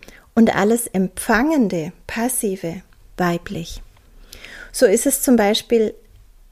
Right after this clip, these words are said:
bei Teki männlich, etwas verändern zu wollen. Es ist männlich, zur Quelle zu reisen. Da tust du aktiv was. Es ist männlich,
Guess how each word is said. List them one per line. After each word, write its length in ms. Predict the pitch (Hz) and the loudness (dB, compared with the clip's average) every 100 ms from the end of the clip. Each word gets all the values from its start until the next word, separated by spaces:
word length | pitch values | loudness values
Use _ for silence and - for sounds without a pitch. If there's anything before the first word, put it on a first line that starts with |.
| - - | -6 0
bei 180 | 196 | 2
Teki 640 | 202 - 214 214 - 254 247 - | 0 0 0 -2 -2 -2 -2 0
männlich, 800 | 208 180 185 208 233 294 - - _ _ - | 2 2 2 2 2 0 -2 -18 _ _ -4
etwas 360 | 208 - 208 - | -2 0 -4 -2
verändern 480 | 208 214 269 226 | -4 0 0 0
zu 240 | 196 - - | -2 -6 -8
wollen. 380 | 151 - 185 185 - - - - - - - | -10 -8 -10 -12 -16 -20 -20 -20 -20 -20 -4
Es 180 | - 226 | 0 2
ist 180 | 220 240 | 2 6
männlich, 640 | 214 175 196 214 247 - | 6 6 4 2 -2 -2
zur 160 | - 247 | 0 0
Quelle 420 | - 240 320 254 | 2 2 2 0
zu 160 | - 170 | -2 -8
reisen. 580 | 160 - - - 185 - - _ _ _ - - - - | -8 -10 -12 -10 -10 -12 -20 _ _ _ -20 -20 -20 -10
Da 80 | 196 - | -10 -8
tust 400 | - 277 - - | -4 -2 0 -2
du 80 | |
aktiv 500 | - - - - 175 - | -2 -4 -10 -8 -8 -8
was. 320 | 170 - - - - - - - | -8 -8 -10 -12 -20 -20 -4 0
Es 160 | 240 | 2
ist 180 | 233 - | 2 2
männlich, 840 | 220 190 185 214 233 262 349 - | 4 4 4 2 2 0 -2 -10